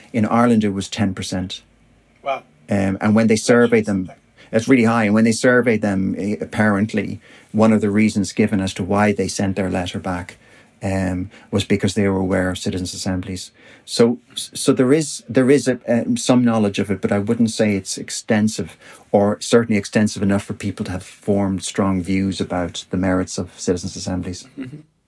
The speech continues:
Speaker 2: So, c-, characterize your critique or the concerns that you've begun to identify in a way that helps us see what we might do better.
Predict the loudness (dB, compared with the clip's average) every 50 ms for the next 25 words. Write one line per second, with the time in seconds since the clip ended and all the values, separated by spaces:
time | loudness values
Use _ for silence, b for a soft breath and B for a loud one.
0 | B B B B B B B B B 0 2 2 2 2 -2 -12 -14 -12 -2 2
1 | 2 2 2 2 2 2 4 4 6 4 4 4 4 4 6 6 6 6 4 2
2 | 0 -6 -14 -16 -20 _ -20 -20 _ _ _ _ _ -20 -20 -16 -8 -6 -6 -6
3 | -6 -4 -2 -2 -2 -2 -4 -10 -8 -2 0 2 2 2 2 0 -4 -8 -12 -10
4 | -8 -8 -8 -6 -6 -6 -2 2 2 4 4 2 2 0 -2 -2 0 -2 -2 -2
5 | -2 -4 -4 -2 0 0 0 0 0 -2 -2 -2 -2 -2 -2 -4 -4 -6 -8 -8
6 | -8 -6 -6 -6 -6 -4 -4 -4 -6 -6 -8 -10 -12 b b b b b b b
7 | b -4 -2 -2 -2 -2 -4 -4 -4 -4 -4 -2 0 -2 0 -2 -2 -6 -6 -8
8 | -8 -8 -6 -6 -4 -4 -6 -6 -6 -8 -8 -6 -8 -10 -10 -12